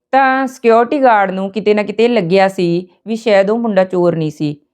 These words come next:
ਉਹਨੇ ਕੋਸ਼ਿਸ਼ ਕੀਤੀ ਸੀ ਵਿਕਰਮ ਨੂੰ ਕਹਿਣ ਦੀ ਵੀ "ਸਰ,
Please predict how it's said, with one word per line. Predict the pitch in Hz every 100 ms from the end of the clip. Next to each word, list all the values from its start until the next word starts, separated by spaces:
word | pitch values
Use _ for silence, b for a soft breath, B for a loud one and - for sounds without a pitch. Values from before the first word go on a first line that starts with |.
| _ _ _ _
ਉਹਨੇ | 226 285
ਕੋਸ਼ਿਸ਼ | 247 214 214 -
ਕੀਤੀ | 180 175 180
ਸੀ | 175 190
ਵਿਕਰਮ | 175 180 165
ਨੂੰ | 165 170
ਕਹਿਣ | 170 160 185
ਦੀ | 185 214 - -
ਵੀ | 180
"ਸਰ, | 175 170 185 220